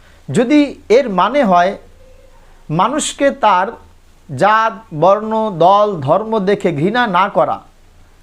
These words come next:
মানুষ হিসেবে সম্মান দেয়া, মানবিক আচরণ করা, তাহলে এই অর্থ ইসলামের বিরোধী না,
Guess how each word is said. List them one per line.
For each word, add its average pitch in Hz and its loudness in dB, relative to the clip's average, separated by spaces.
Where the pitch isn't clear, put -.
মানুষ 220 0
হিসেবে 240 -2
সম্মান 196 -2
দেয়া, 196 2
মানবিক 185 -2
আচরণ 165 0
করা, 127 0
তাহলে 226 0
এই 285 2
অর্থ 220 -2
ইসলামের 226 -4
বিরোধী 165 -2
না, 143 0